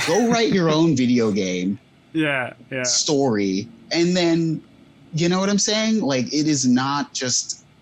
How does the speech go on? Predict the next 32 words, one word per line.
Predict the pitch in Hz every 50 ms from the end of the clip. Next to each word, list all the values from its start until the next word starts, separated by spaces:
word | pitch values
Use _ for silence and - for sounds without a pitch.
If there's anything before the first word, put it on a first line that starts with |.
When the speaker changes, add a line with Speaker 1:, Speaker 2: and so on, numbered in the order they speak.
| _ _ _ _ _ _ _ _ _ _ _ _ _ _ _ _ _ _ _ -
Speaker 1:
you | 147 147 127
know, | 127 113 107 104 98
eh, | 90 139 160 139 127 - - - - - - -
Speaker 2:
Yeah. | 143 131
Speaker 1:
somehow | - - 214 202 190 170 165 147 139 151 - -
everyone | 151 156 147 151 147 135 135 131
has | 131 135 120 113
Shawshank | - - 131 113 120 - - 131 120 107 -
Redemption. | 110 95 90 98 95 92 - - 90 87 90 - - _ _ _ _ _ _ _ _ _ _ _ - _ _ -
Just, | - 151 127 - - - - -
it | 147
was | 143 135 143 131
up | 147 - -
their | 143 123 120
sleeve | - - - 120 113 110
the | 95 107 104
whole | - 127 113 107 101
time. | - 101 95 90 87 85
They | 87 110
have | 110 113 110 117 113
the | 113 113 - - 127
Speaker 2:
Right, | 131 139 135 131
Speaker 1:
easiest, | 127 123 113 - -
Speaker 2:
yeah. | 107
Speaker 1:
like, | 101 101 104 98 - -
you | 110 104
know, | 104 95 92 92 90 - - - - - -
I, | 107 107 90 92 110
I | 110
wrote | 107 117 117 117 117
the | - 98
greatest | 90 98 104 107 117 110 110 107 - - - -